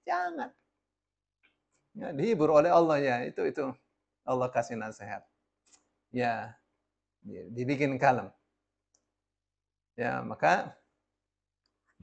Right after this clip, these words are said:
eh, kata Mujahid, ya, Mujahid, Ikrimah, Al-Hasan Al-Basri, Qatadah, Atiyah, Ad-Dhahhak mengatakan, "La'allaka bakhi'un nafsaka," itu qatilun nafsaka,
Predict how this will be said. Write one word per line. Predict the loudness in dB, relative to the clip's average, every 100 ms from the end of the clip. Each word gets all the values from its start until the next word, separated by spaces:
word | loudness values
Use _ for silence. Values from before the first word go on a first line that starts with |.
| -20 -20 -10 4
eh, | 6 8 6 4 2 -4 -10 -14 -20 _ _ _ _ _ 0
kata | 0 2 2 4 0 -4
Mujahid, | -6 -2 0 0 -4 -6 -8
ya, | -16 -14 -16 -20 _ _ _ _ _
Mujahid, | -4 0 0 -2 -12 -20 -16
Ikrimah, | -8 -4 -2 -2 -2 -6 -10
Al-Hasan | -6 -6 -4 -6 -6
Al-Basri, | 0 -2 0 -4 -2 -4 -8 _ _ _ _ -6
Qatadah, | 0 6 6 8 4 4
Atiyah, | 0 2 2
Ad-Dhahhak | 2 -2 0 2 0 0
mengatakan, | -4 -2 -2 0 0 4
"La'allaka | 2 4 0 2 0 0 -2
bakhi'un | 0 0 -4 -10 -10
nafsaka," | -12 -14 -16 -10
itu | -10
qatilun | -2 -2 0 -6 -4
nafsaka, | -6 -8 -12 -12